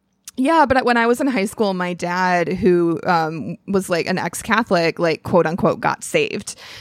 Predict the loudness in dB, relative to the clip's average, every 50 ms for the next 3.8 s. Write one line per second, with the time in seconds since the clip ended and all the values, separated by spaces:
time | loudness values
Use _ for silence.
0 | -20 -8 -2 0 2 2 4 4 2 2 0 0 -4 -4 -4 -2 -2 -2 0 0
1 | -2 0 0 -2 0 2 0 0 -2 0 -2 -2 -2 -2 -2 -2 0 0 0 0
2 | -2 -2 0 0 0 -2 -6 -8 -4 -2 0 0 -2 -2 -6 -6 -4 -2 -2 -2
3 | -2 0 0 0 -2 -2 -2 -2 -4 -4 -4 -4 -4 -4 -4 -6